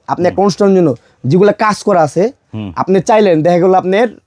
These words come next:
Speaker 1: বিশ পিস, ত্রিশ পিস, ত্রিশ পিসের নিচে আমরা অর্ডার নিই না।
Speaker 2: আচ্ছা, আচ্ছা,
Speaker 1: ইসে,
Speaker 2: আচ্ছা।
Speaker 1: যেগুলা কাজ করা, ওগুলো আপনি এক সপ্তাহ আমাকে সময় দিতে হবে।
Speaker 2: আচ্ছা, এই যে ডিজাইন দেখেন, এগুলো একটু কোয়ালিটিফুল ড্রেস।
Speaker 1: জি, জি।
Speaker 2: যারা একটু এই ধরনের ভালো কোয়ালিটি মাল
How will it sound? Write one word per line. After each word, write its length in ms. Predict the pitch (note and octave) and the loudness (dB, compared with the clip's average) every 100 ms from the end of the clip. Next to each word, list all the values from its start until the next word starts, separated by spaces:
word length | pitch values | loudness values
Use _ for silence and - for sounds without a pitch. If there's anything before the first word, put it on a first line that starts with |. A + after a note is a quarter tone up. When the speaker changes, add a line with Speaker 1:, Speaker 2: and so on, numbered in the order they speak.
| _ _ _ C#3 | _ _ _ -4
Speaker 1:
বিশ 280 | D3+ - | -2 -2
পিস, 220 | - G3 - | -2 -4 -2
ত্রিশ 240 | G#3+ F#3 - | 0 0 0
পিস, 200 | D#3 - | -4 0
ত্রিশ 180 | C4 A3+ | 0 0
পিসের 180 | A#3 A#3 | 2 2
নিচে 160 | A#3+ | 2
আমরা 200 | A3+ G3+ | 0 2
অর্ডার 200 | F3+ F3 | 2 2
নিই 160 | E3 D#3 | 0 0
না। 80 | A2+ | -2
Speaker 2:
আচ্ছা, 240 | - G#2+ | -8 -10
আচ্ছা, 360 | G2 - E2+ F3 | -8 -10 -6 -4
Speaker 1:
ইসে, 140 | E3+ | 0
Speaker 2:
আচ্ছা। 100 | D3 | 0
Speaker 1:
যেগুলা 220 | D#3 F#3 | 2 2
কাজ 200 | F3+ F#3+ | 0 -4
করা, 220 | - C3 G#2 _ _ - | -4 -6 -6 _ _ -6
ওগুলো 220 | F#3 G#3+ | -2 -2
আপনি 180 | A#3 G3 | 0 -2
এক 160 | - | -2
সপ্তাহ 260 | G3 - F#3+ | -6 -2 -2
আমাকে 160 | F3+ | -2
সময় 240 | E3+ F#3 F3 | -4 -2 -2
দিতে 180 | D#3+ B2+ | -2 -6
হবে। 140 | G#2 - _ | -8 -18 _
Speaker 2:
আচ্ছা, 400 | F#2 F2 - F2+ | -10 -8 -6 -4
এই 120 | F#2+ | -2
যে 120 | G2 | -2
ডিজাইন 380 | G#2 G2 G#2+ G#2+ | -2 -2 0 0
দেখেন, 280 | F#2+ - F#2 | -2 -4 -6
এগুলো 260 | F#2+ A#2 A#2+ | -2 0 -2
একটু 200 | - C3+ | -2 -4
কোয়ালিটিফুল 600 | - D3 D#3 D3+ C3 C3+ | 0 0 0 -2 -2 -2
ড্রেস। 260 | G#2+ A#2 C#3 | 0 0 2
Speaker 1:
জি, 80 | D3 | 2
জি। 60 | |
Speaker 2:
যারা 260 | C3 A2+ A#2+ | 0 0 0
একটু 220 | A2+ C3 | -2 -2
এই 160 | B2 A#2 | 0 -2
ধরনের 260 | A#2+ C3+ | -2 -2
ভালো 320 | G2 F2 C3 D3 | -4 -2 -2 0
কোয়ালিটি 320 | D#3+ D3+ D3+ | 0 0 0
মাল 280 | D3 C#3+ | -2 -2